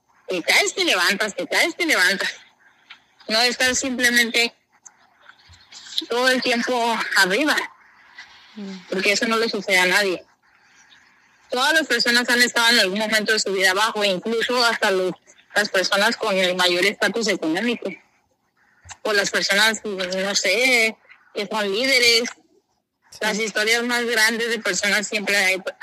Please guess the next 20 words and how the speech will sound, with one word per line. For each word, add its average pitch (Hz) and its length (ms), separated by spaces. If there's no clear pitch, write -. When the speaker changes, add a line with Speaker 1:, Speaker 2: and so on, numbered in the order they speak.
Speaker 1:
hay, 247 240
hay 240 220
personas 294 680
de 240 140
las 220 200
que 214 200
tú 262 340
ves 269 360
que 285 120
son 269 200
grandes 262 400
en, 233 400
en 226 80
televisión, 208 800
en, 202 320
en 214 280
redes, 233 460
pero 208 640
su 240 60
historia 247 500